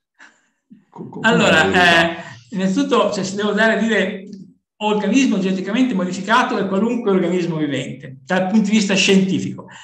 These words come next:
Speaker 2: Dal punto di vista legislativo, un O G M è un organismo in cui il gene è stato inserito partendo da un organismo esterno che è stato inserito in modo artificiale.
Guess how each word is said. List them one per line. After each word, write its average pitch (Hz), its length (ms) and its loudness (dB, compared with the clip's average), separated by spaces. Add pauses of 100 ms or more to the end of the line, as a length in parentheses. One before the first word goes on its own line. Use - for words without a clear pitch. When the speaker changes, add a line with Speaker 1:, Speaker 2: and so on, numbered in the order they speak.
(120)
Speaker 2:
Dal 185 160 0
punto 254 240 0
di 294 60 4
vista 196 240 0
legislativo, 254 1160 2
un 185 120 -4
O 220 80 2
G 226 100 0
M 226 300 2
è 254 60 2
un 220 120 -2
organismo 202 540 -2
in - 180 -8
cui 190 240 -4
il 165 80 -8
gene 214 480 -2
è - 40 -12
stato 190 220 -14
inserito 302 800 0 (320)
partendo 196 520 0
da 175 100 -4
un 165 80 -6
organismo 202 340 -2
esterno 277 520 0
che 226 80 -8
è 196 40 -6
stato 220 160 -4
inserito 262 400 -2
in 220 80 0
modo 196 200 0
artificiale. 175 600 -6